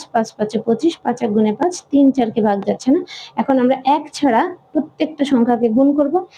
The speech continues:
গুণ করলে আমরা পাচ্ছি কত? ছত্রিশশো। যেহেতু ক্ষুদ্রতম সংখ্যাটি আমরা বলছি লসাগু থেকে পাঁচ কম হবে, তাহলে আমাদের লসাগু যদি হয় ছত্রিশশো, আহ, এর থেকে পাঁচ কম হলে হচ্ছে তিন হাজার পাঁচশত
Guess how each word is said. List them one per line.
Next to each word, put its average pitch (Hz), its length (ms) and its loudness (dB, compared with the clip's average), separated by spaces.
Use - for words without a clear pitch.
গুণ - 160 -4
করলে 240 160 2
আমরা 226 120 0
পাচ্ছি 226 200 -2
কত? 262 160 0
ছত্রিশশো। - 580 -4
যেহেতু 285 400 4
ক্ষুদ্রতম 302 440 2
সংখ্যাটি 269 500 0
আমরা 247 200 2
বলছি 240 360 0
লসাগু 226 400 2
থেকে 262 220 -2
পাঁচ 233 260 0
কম 302 280 0
হবে, 254 200 4
তাহলে 277 200 2
আমাদের 285 220 2
লসাগু 247 400 2
যদি 277 200 0
হয় 269 120 2
ছত্রিশশো, 311 580 0
আহ, - 580 -2
এর 262 140 -2
থেকে 285 180 0
পাঁচ 269 280 0
কম 254 240 0
হলে 262 160 4
হচ্ছে 262 220 0
তিন 240 180 0
হাজার 240 260 2
পাঁচশত 226 440 -2